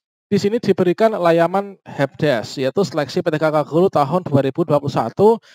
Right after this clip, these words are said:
admin Ditjen G T K. Yang mana bisa diakses mulai jam tujuh pagi sampai dua puluh tiga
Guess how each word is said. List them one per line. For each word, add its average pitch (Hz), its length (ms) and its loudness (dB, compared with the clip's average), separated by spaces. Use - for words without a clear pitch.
admin 180 480 -4
Ditjen 156 400 -2
G - 160 -4
T 117 80 -6
K. 127 320 2
Yang 160 160 4
mana 208 160 4
bisa 175 240 2
diakses 185 560 2
mulai 196 320 2
jam 196 160 0
tujuh 175 320 -2
pagi 170 400 0
sampai 165 400 0
dua 143 160 0
puluh 151 160 -4
tiga 170 400 2